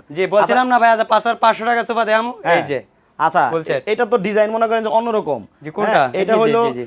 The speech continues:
Speaker 2: আপনার হাসপাতাল রিসেপশন ইত্যাদি
Speaker 1: জি।
Speaker 2: বা
Speaker 1: জি,
Speaker 2: যে কোনো
Speaker 1: জি, জি।
Speaker 2: জায়গার জন্য সবচেয়ে বেশি ভালো হবে।
Speaker 1: জি, জি, জি।
Speaker 2: অফিসের জন্য ভালো হবে।
Speaker 1: জি।
Speaker 2: কেউ যদি চায় যে এইভাবে আমারে পাঁচ হাজার পাঁচশো টাকায় বানাই দিবেন।
Speaker 1: জি।
Speaker 2: এইরকম ডিজাইন।
Speaker 1: এরকম ডিজাইন?
Speaker 2: হ্যাঁ।
Speaker 1: না, এরকম ডিজাইন তার পাঁচ হাজার পাঁচশো টাকাতে হবে না।
Speaker 2: আর একটু বাড়বে?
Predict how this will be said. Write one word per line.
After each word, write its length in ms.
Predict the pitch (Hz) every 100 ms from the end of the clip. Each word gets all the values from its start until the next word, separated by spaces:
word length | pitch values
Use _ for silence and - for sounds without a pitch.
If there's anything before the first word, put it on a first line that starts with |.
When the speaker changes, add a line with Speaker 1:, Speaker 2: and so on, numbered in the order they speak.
| -
Speaker 2:
আপনার 240 | 156 190
হাসপাতাল 440 | 170 185 233 208 185
রিসেপশন 460 | 208 220 - 226
ইত্যাদি 320 | 220 - 214 208
Speaker 1:
জি। 60 |
Speaker 2:
বা 240 | 185 190 185
Speaker 1:
জি, 60 |
Speaker 2:
যে 80 | 190
কোনো 140 | 202
Speaker 1:
জি, 40 | 196
জি। 20 |
Speaker 2:
জায়গার 220 | 202 196
জন্য 160 | 190 196
সবচেয়ে 320 | 196 - 240
বেশি 180 | 196 180
ভালো 180 | 180 175
হবে। 220 | 151 120
Speaker 1:
জি, 160 | 151
জি, 160 | 139 131
জি। 80 | 123
Speaker 2:
অফিসের 420 | 120 220 233 262 240
জন্য 180 | 240
ভালো 160 | 196 196
হবে। 220 | 180 147 117
Speaker 1:
জি। 300 | 147 139 120
Speaker 2:
কেউ 160 | - 254
যদি 180 | 240 254
চায় 220 | 254 233
যে 80 | 226
এইভাবে 400 | 226 240 247 233
আমারে 340 | 233 226 220
পাঁচ 240 | 208 226 202
হাজার 200 | 208 208
পাঁচশো 240 | 220 226
টাকায় 160 | 214 208
বানাই 200 | 208 196
দিবেন। 200 | 147 107 _
Speaker 1:
জি। 160 | 143 160 135 120
Speaker 2:
এইরকম 260 | 208 226
ডিজাইন। 300 | 208 175 131 95
Speaker 1:
এরকম 320 | 180 208 208 208
ডিজাইন? 380 | 196 190 139
Speaker 2:
হ্যাঁ। 160 | 139 202 - -
Speaker 1:
না, 100 | 190
এরকম 320 | 220 226 214
ডিজাইন 220 | 208 220
তার 140 | 214 190
পাঁচ 180 | 190
হাজার 140 | 170 175
পাঁচশো 220 | 170 143
টাকাতে 240 | 147 143 139
হবে 160 | 131
না। 60 | 160
Speaker 2:
আর 40 |
একটু 140 | 226 226
বাড়বে? 300 | 202 147